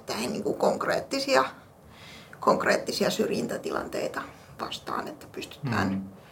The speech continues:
Speaker 1: pystytään vetoamaan siihen ja pystytään valittamaan. Ja vammaiset ihmiset itse on tietoisia siitä, että siihen on sitouduttu. Et ihan samalla tavalla kuin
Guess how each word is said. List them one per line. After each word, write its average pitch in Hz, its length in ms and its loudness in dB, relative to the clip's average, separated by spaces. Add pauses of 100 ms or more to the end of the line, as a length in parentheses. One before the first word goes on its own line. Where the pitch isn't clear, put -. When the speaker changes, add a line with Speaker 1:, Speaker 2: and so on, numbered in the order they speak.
(300)
Speaker 1:
pystytään 254 440 4
vetoamaan - 580 0
siihen - 280 -4
ja - 60 -6
pystytään 220 500 -2
valittamaan. - 520 2
Ja 226 80 10
vammaiset 208 360 8
ihmiset 311 280 -2
itse 175 280 6
on - 120 4
tietoisia 131 520 4
siitä, - 360 -4
että - 380 -8
siihen - 260 -8 (120)
on - 100 -6
sitouduttu. - 680 -4 (320)
Et - 240 6
ihan 190 240 10
samalla 202 280 10
tavalla 202 240 12
kuin 214 220 8